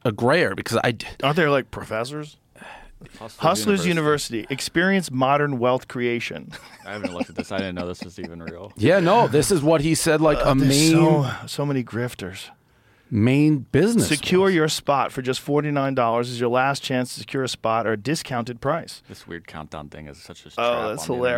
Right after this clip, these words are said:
Speaker 2: hilarious. Oh
Speaker 1: Wait,
Speaker 2: my
Speaker 1: this,
Speaker 2: God, I
Speaker 1: was
Speaker 2: only
Speaker 1: it
Speaker 2: have,
Speaker 1: just
Speaker 2: I only have
Speaker 1: recycle?
Speaker 2: one
Speaker 3: Yeah, yeah.
Speaker 2: hour, ten
Speaker 3: Sure.
Speaker 2: minutes and thirty-six seconds to sign up.
Speaker 3: And that's gonna be a hundred forty-seven
Speaker 2: Jesus,
Speaker 3: if you don't make
Speaker 2: j-,
Speaker 3: your
Speaker 2: enroll
Speaker 3: decision
Speaker 2: now,
Speaker 3: now.
Speaker 2: Jamie. You have only
Speaker 3: All right,
Speaker 2: an
Speaker 3: right.
Speaker 2: hour
Speaker 3: Let's
Speaker 2: before
Speaker 3: take the
Speaker 2: this
Speaker 3: class.
Speaker 2: class.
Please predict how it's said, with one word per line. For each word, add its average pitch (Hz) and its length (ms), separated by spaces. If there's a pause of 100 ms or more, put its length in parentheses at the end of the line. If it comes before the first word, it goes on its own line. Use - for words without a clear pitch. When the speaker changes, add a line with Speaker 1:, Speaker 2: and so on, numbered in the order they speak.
Speaker 2:
hilarious. 110 420
Oh 123 80
Speaker 1:
Wait, 131 80
Speaker 2:
my 131 60
Speaker 1:
this, 139 100
Speaker 2:
God, 139 200
I 135 40
Speaker 1:
was - 20 (100)
Speaker 2:
only 147 40
Speaker 1:
it 151 40
Speaker 2:
have, 143 80
Speaker 1:
just 143 180
Speaker 2:
I - 40
only 135 160
have 147 80 (320)
Speaker 1:
recycle? 143 120
Speaker 2:
one 165 200
Speaker 3:
Yeah, 160 40 (220)
yeah. 208 60
Speaker 2:
hour, 117 280
ten 165 240
Speaker 3:
Sure. 175 60
Speaker 2:
minutes 190 280
and 160 100
thirty-six 180 480
seconds 220 420
to 165 120
sign 180 300
up. 247 280 (200)
Speaker 3:
And 110 100
that's 101 120
gonna 107 140
be 98 80
a 92 40
hundred 110 240
forty-seven 113 420
Speaker 2:
Jesus, 277 280
Speaker 3:
if - 80
you - 60
don't 190 80
make 165 100
Speaker 2:
j-, 175 80
Speaker 3:
your 190 100
Speaker 2:
enroll 233 300
Speaker 3:
decision 285 60
Speaker 2:
now, 285 260
Speaker 3:
now. 262 80
Speaker 2:
Jamie. 170 540
You 190 140
have 240 120
only 269 140
Speaker 3:
All 294 60
right, 277 140
Speaker 2:
an - 60
Speaker 3:
right. 208 180
Speaker 2:
hour 214 320
Speaker 3:
Let's 107 120
Speaker 2:
before 139 160
Speaker 3:
take 180 40
the 196 60
Speaker 2:
this - 100
Speaker 3:
class. 190 300
Speaker 2:
class. - 120